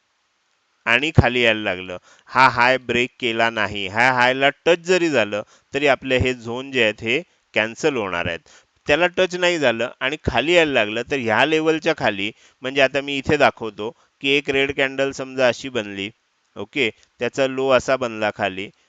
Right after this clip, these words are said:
तर हा लो ज्या वेळेला ब्रेक होईल, माझ्यासाठी काय झालंय, आता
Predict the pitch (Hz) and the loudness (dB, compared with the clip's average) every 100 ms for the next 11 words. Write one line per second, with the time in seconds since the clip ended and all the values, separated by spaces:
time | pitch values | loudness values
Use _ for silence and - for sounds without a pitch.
0 | _ - 120 123 147 151 151 156 147 143 | _ -8 -2 2 2 0 -6 -2 0 2
1 | 147 147 147 139 139 135 120 113 123 _ | 2 0 -2 0 0 -2 -4 -4 -6 _
2 | _ 110 113 127 131 117 127 123 117 117 | _ -4 -2 -2 -4 -4 -4 0 0 0
3 | 104 107 139 - _ 101 104 117 | -4 -2 -4 -6 _ -10 -4 -2